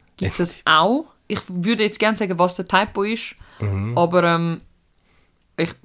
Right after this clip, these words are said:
Speaker 1: bin ja nicht suchen, weil für mich läuft's ja flüssig. <laughs>
Speaker 2: Ja, wow.
Speaker 1: Aber, äh,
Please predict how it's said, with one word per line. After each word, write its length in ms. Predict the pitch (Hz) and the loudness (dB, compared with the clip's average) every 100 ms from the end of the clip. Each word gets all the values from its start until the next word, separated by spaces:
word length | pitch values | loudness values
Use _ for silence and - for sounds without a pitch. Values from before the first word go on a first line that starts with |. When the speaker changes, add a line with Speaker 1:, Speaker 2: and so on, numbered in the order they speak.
| - 170 | -12 -2
Speaker 1:
bin 100 | 175 | -2
ja 60 | |
nicht 180 | 160 165 - | 0 -4 -4
suchen, 340 | 185 185 180 | -2 0 -2
weil 80 | 156 | -6
für 100 | 151 | -8
mich 140 | 160 | -6
läuft's 220 | 156 160 | -4 -4
ja 40 | 151 | -6
flüssig. 380 | 156 165 - - - - - | -8 -10 -10 -14 -20 -20 0
<laughs> 60 | - 285 262 196 180 254 254 | 6 8 8 4 6 8 10
Speaker 2:
Ja, 180 | 123 107 | 8 8
wow. 240 | 104 104 - - - - - - - | 8 8 4 -10 -18 -18 -18 -12 6
Speaker 1:
Aber, 380 | 185 185 190 - | 8 8 6 6
äh, 360 | 175 175 165 | 6 6 4